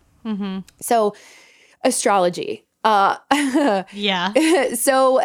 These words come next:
Speaker 2: this came to me at a point in my life around the same time as said breakup in college.
Speaker 1: <laughs>
Speaker 2: But yeah, I know. I'm so grateful for him. And he's, like, got a heart of gold. And so I,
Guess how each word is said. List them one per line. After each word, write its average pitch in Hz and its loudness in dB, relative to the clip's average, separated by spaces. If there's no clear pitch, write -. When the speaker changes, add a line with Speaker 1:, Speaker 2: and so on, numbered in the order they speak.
Speaker 2:
this 220 -2
came 226 -2
to 233 -4
me 214 0
at 170 2
a 196 0
point 196 -4
in 233 -4
my 240 0
life 180 0
around 185 2
the 320 2
same 196 -2
time 180 -2
as 175 -4
said 180 -2
breakup 170 -2
in 190 -2
college. 165 -4
Speaker 1:
<laughs> 392 0
Speaker 2:
But 285 0
yeah, 202 2
I 220 2
know. 220 2
I'm 208 2
so 233 0
grateful 196 -2
for 208 0
him. 196 0
And 208 -2
he's, 220 0
like, 202 0
got 180 2
a - 2
heart 180 0
of 175 -4
gold. 170 0
And 185 -2
so 180 0
I, 175 0